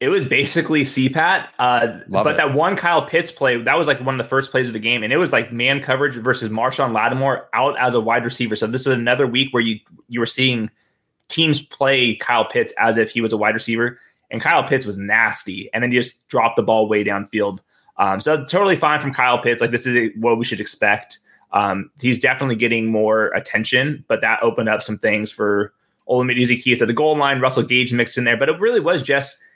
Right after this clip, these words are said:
Speaker 1: explosive plays from Cordero Patterson. That was
Speaker 2: Hmm.
Speaker 1: just, that was the difference, really.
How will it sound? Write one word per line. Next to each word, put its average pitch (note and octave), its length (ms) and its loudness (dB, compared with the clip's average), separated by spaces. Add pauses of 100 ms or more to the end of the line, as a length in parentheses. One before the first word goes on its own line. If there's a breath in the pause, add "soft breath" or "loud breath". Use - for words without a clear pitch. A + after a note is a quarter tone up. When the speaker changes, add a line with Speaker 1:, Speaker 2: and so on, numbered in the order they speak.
(160 soft breath)
Speaker 1:
explosive C3+ 640 0
plays A#2+ 380 0
from A2+ 160 -6
Cordero A2 320 0
Patterson. G2+ 320 -2
That F#2+ 80 -4
was G2+ 200 -6
Speaker 2:
Hmm. G2 200 -4
Speaker 1:
just, - 400 -4
that A#2+ 100 0
was A#2+ 120 2
the A2 80 0
difference, G2+ 300 -6
really. C#2+ 200 -4